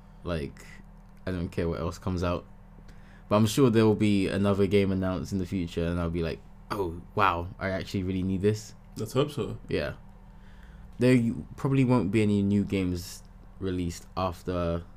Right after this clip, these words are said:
Speaker 1: the actual P S Classic comes out. There won't be anywhere to download or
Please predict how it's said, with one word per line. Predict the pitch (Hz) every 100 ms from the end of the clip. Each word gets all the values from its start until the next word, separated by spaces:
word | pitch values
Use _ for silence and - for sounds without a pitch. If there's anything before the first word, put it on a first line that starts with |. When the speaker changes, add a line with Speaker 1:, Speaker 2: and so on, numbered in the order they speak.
| -
Speaker 1:
the | 87 85
actual | - 90 85
P | 95
S | 85
Classic | - 87 -
comes | 98 87
out. | 87 85
There | 82
won't | 90 82
be | 92
anywhere | 92 90 90 90 90
to | - 90 87
download | 90 90 92 87 82
or | 82 80 80 -